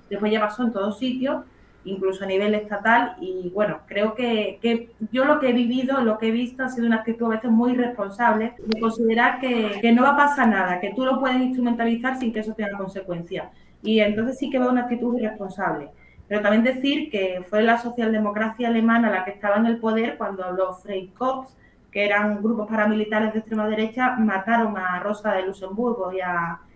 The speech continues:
y a Karl Liebknecht. O sea, la socialdemocracia ha jugado siempre un poco raro. Con respecto a la otra pregunta, es muy difícil cómo combatir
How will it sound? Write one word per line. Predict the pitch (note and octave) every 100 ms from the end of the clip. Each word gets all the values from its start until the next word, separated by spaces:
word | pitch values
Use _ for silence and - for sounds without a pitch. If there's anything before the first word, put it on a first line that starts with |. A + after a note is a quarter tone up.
| - G#3
y |
a | G#3
Karl | G#3 G#3+
Liebknecht. | D#4 - F3+ E3+
O | -
sea, | G3+
la | E3+ F3
socialdemocracia | G3 G#3 G3+ G3+ G3 G3+ G#3 B3+
ha |
jugado | A3 G3+ G3
siempre | - G3 F#3
un | F#3
poco | F3+ F3 E3 -
raro. | G#3+ F#3 F3
Con | A3 G#3+
respecto | G#3 A3 - G#3+
a |
la | G#3
otra | G#3+ A#3
pregunta, | A#3+ A#3 A3+ C4 A#3 G#3+
es | A3
muy | B3 B3
difícil | A#3+ A#3 B3 B3 - - _ _
cómo | G#3+ A3 A3
combatir | A#3 A3+ G3+ - A#3+ A3+ -